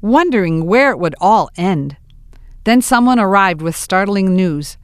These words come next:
"The men you put in jail are standing in the temple, teaching the people." The captain went with his temple guards and arrested the apostles,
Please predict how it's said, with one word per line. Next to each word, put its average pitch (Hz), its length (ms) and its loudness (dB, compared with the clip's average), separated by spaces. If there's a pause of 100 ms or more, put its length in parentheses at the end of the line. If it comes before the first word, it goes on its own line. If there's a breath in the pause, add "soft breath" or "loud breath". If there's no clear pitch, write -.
(300 soft breath)
"The 262 100 4
men 302 300 2
you 302 120 2
put 311 240 0
in 247 140 2
jail 269 340 2
are 214 200 0
standing 302 520 -2
in 269 80 2
the 247 100 2
temple, 247 500 -4 (260 soft breath)
teaching 311 440 2
the 269 80 2
people." 226 560 0 (640)
The 196 100 -8
captain 247 580 -2
went 202 220 -2
with 190 160 -6
his 226 160 -6
temple 214 280 -2
guards 165 400 -2
and 180 160 -4
arrested 170 440 -4
the 156 120 -6
apostles, 151 580 -8